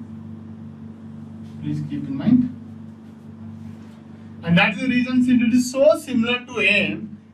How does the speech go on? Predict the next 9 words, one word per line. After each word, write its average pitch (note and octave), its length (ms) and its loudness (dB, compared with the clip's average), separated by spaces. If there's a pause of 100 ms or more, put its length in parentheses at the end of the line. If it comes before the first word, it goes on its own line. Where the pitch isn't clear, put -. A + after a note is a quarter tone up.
it F3 160 -8
doesn't G3+ 340 0
have G#3 180 4
any F3+ 240 4
application. D3 880 -6 (520)
So - 180 -6
write F3 340 2
another E3+ 380 0
note. F3 460 4